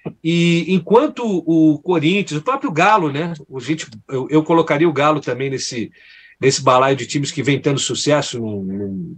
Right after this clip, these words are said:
momento recente aí do futebol brasileiro, mas a estrutura do Galo, ela é,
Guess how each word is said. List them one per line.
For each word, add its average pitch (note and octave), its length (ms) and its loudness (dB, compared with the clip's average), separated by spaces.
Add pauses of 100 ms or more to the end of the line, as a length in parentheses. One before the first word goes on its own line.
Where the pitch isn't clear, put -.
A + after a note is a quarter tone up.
(120)
momento C3 300 -2
recente C#3+ 560 0
aí C3 60 -2
do - 80 -12
futebol A#2+ 360 2
brasileiro, A#2 680 0 (580)
mas F3+ 280 2
a G#3+ 40 2
estrutura F#3+ 460 0
do D#3 120 2
Galo, E3+ 380 2
ela F#3+ 200 2
é, G3 160 -2